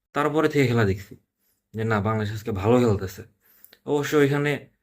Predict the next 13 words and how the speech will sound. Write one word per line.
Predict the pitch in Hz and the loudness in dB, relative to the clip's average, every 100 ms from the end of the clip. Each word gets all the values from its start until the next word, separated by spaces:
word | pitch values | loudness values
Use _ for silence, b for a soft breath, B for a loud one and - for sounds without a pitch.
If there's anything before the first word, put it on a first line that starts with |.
| _ _ | _ _
আপনার, | 113 120 131 123 | -14 -4 -2 -2
আহ, | 98 113 107 | -4 -4 -2
পারভেজ | 123 127 127 | 0 0 0
হোসেন | 127 127 127 | -2 -2 -4
ইমনের | - 131 131 131 123 - - | -2 0 2 2 0 -4 -6
ক্যাচ | 135 131 127 120 | -2 -2 -4 -8
না | 117 117 | -4 -2
মিস | 120 117 117 | 0 0 -2
হইলে | 117 117 113 - _ _ _ | -2 -2 -4 -8 _ _ _
আমার | 123 135 | -6 -4
মনে | 143 143 | -2 0
হয় | 143 | 0
বাংলাদেশ | 131 135 139 131 | 2 0 0 0